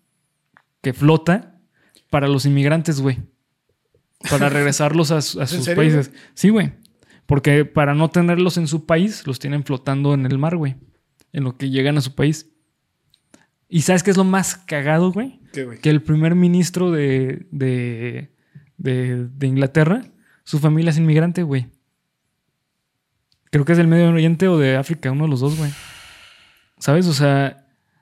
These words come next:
Speaker 1: es una mamada. O sea, y imagínate que eso hubiera pasado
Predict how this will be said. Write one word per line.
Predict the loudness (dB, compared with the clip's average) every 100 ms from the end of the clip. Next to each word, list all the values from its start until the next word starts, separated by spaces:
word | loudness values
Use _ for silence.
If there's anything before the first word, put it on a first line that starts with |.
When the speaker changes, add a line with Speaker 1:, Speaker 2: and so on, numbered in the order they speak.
| _ _ _ _ _ _ _ _
Speaker 1:
es | -4 0
una | 0 -2
mamada. | -10 -4 -2 0 0 0 -2 -6 -6
O | -2
sea, | 0 -2 -12 -4
y | -4 -4 -12 _ _ -20 -20 -20 -20 _ _ 2
imagínate | 4 6 4 0 -2 0
que | 0 2
eso | 2 2
hubiera | 2 2 0
pasado | -4 -4 -2 -2 -4 -12